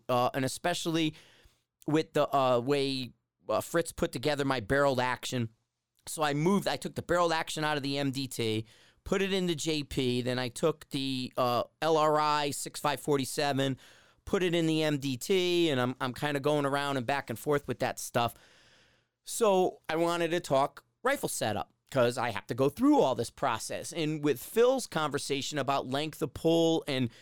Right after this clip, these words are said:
getting the rifles more into kind of the center line, w-, think about this angle. So I've seen people put rifle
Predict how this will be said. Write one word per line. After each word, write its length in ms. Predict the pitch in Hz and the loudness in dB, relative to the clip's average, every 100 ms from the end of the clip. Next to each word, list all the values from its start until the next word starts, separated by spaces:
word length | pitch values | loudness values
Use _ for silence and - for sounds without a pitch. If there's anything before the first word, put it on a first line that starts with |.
| - _ _ _ | -20 _ _ _
getting 320 | 151 220 285 | -2 0 0
the 100 | 233 | 2
rifles 680 | 196 139 165 165 170 165 127 | 0 2 0 0 2 2 2
more 560 | 143 151 170 180 185 - - | 0 4 4 6 4 0 -2
into 720 | 180 180 170 - 180 175 160 | -2 -2 -4 -2 -2 -2 -2
kind 280 | 165 170 175 | -2 0 0
of 80 | |
the 100 | 143 | -2
center 440 | 135 - 180 180 160 | -6 -4 -4 0 0
line, 320 | 131 123 131 | 2 0 -2
w-, 180 | 147 190 | -2 -2
think 160 | 233 | -2
about 200 | 240 254 | -2 -2
this 160 | 240 190 - | -2 -6 -4
angle. 440 | 151 151 113 98 _ _ _ - _ | -4 -4 -4 -8 _ _ _ -20 _
So 160 | - 190 | -4 0
I've 160 | 190 185 | 0 -2
seen 320 | - 302 254 | -6 -4 -4
people 580 | - 185 - 160 147 123 _ _ _ _ _ _ _ | -2 -2 2 2 2 -4 _ _ _ _ _ _ _
put 300 | - 202 - _ _ _ _ _ | 0 2 2 _ _ _ _ _
rifle 680 | 156 170 160 165 165 165 156 | -4 -4 -2 2 2 2 -2